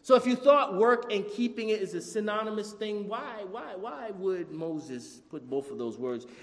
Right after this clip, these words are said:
Not only was Adam supposed to work the garden, but he was supposed to keep it. The great thing about the book of Genesis is that we often come across words for the first time. It is called the law of first mention.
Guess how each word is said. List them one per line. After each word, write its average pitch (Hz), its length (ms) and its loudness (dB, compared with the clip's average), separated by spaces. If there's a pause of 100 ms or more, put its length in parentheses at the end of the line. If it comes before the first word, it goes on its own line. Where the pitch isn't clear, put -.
Not 233 180 6
only 254 220 6
was 208 160 6
Adam 214 260 4
supposed 202 400 0
to 196 80 -2
work 240 380 4
the 190 80 2
garden, 165 420 4
but 165 180 0
he 175 80 -2
was 175 140 0
supposed 185 380 -6
to - 80 -10
keep 175 320 -8
it. - 420 -10
The 180 80 2
great 226 420 4
thing 240 220 2
about 202 340 6
the 190 60 2
book 202 280 4
of 202 120 4
Genesis 185 480 0
is 160 140 -4
that 160 240 0
we 160 160 0
often 233 420 -2
come 208 240 -2
across 180 400 -4
words 170 460 -2
for 151 160 -6
the 131 100 -8
first 160 460 -10
time. 139 340 -16 (2000)
It 226 160 0
is 247 160 -2
called 185 480 0
the 156 40 0
law 147 420 0
of 139 200 -6
first 156 280 -2
mention. 131 520 -8